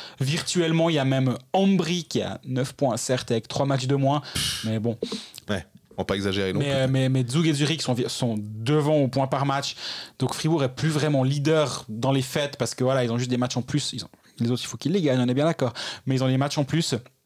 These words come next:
Speaker 1: mais il va falloir assez rapidement commencer à remarquer des points, parce qu'il y a plus que dix points sur la barre, plus que.
Speaker 2: Mhm.
Speaker 1: On parle toujours, hein, le début de saison est important, les points en banque, et cetera. Ça, ça veut quand même dire que Fribourg a certes dix points d'avance sur Berne, mais ça veut dire que Fribourg a cinq équipes entre deux.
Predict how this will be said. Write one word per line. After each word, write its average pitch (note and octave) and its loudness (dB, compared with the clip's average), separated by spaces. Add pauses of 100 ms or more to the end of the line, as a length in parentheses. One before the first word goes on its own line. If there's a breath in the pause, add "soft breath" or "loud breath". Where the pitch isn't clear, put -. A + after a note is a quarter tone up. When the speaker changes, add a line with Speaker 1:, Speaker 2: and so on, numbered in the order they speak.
(180)
Speaker 1:
mais D3+ 2
il D3 2
va C3 2
falloir C#3+ 2
assez B2 -2
rapidement D3 0
commencer C#3 0
à A#2 0
remarquer C3 -2
des G#3 0
points, A3 0
parce D#3 -2
qu'il D3+ 2
y - 2
a A#2+ 0
plus B2 -6
que A#2 -6
dix - -10
points D#3 0
sur - -2
la B2+ 4
barre, D3+ -2 (400)
plus A#2+ -2
que. A2 -2 (220 loud breath)
Speaker 2:
Mhm. A2 0 (320 soft breath)
Speaker 1:
On B2+ -2
parle B2+ -2
toujours, D#3 2
hein, B2+ 2
le B2 2
début B2+ -2
de C3 -4
saison C#3+ 2
est C3+ 4
important, B2+ 0
les A#2+ 2
points A#2+ -4
en A#2+ 0
banque, A2 -4
et G#2 -4
cetera. A#2+ -2 (760 loud breath)
Ça, - 0
ça D3+ 0
veut D3 4
quand D3+ 0
même D#3 0
dire D#3 0
que C#3 0
Fribourg D#3 0
a A#2+ -2
certes C3+ 0
dix C3 -4
points D3+ 2
d'avance C#3 2
sur C3+ 0
Berne, D3 0
mais C3+ 4
ça C3 0
veut B2 2
dire C3 0
que - -14
Fribourg C3+ 0
a A2+ -2
cinq C3+ -2
équipes C#3 -2
entre B2+ 0
deux. C3 2